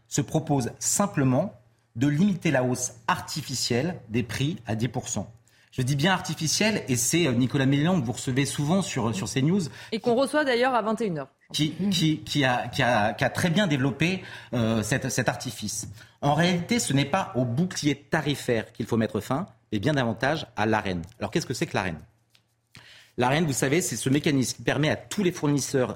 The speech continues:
Speaker 1: alternatifs de s'approvisionner en électricité auprès d'E D F dans des conditions fixées par les pouvoirs publics pour se conformer aux exigences de Bruxelles d'une concurrence sur le marché de l'électricité.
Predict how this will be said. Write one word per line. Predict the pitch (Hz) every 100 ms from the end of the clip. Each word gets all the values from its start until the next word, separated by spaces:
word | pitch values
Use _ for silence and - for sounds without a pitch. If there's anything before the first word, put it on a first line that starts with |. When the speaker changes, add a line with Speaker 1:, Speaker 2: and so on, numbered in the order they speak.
| -
Speaker 1:
alternatifs | 143 139 139 135 - 135 123 - _ _ _ -
de | 110
s'approvisionner | 135 185 180 160 151 147 156 147 -
en | 107 113
électricité | 127 - 117 - 202 -
auprès | - - 170
d'E | 120
D | 104 101
F | 160 - _ _ _ _
dans | -
des | 131
conditions | - 165 143 -
fixées | - - - 175
par | 117
les | 117
pouvoirs | 117 117 113
publics | - 104 107 143 - - _ _ _ - -
pour | 131
se | 156
conformer | 147 185 160 156 151 139
aux | 120
exigences | 117 127 135 127 123
de | 98
Bruxelles | 95 113 - 123 147 190 -
d'une | 117
concurrence | 120 139 113 117 123 156
sur | 110
le |
marché | 107 - 135
de |
l'électricité. | 113 - 104 98 -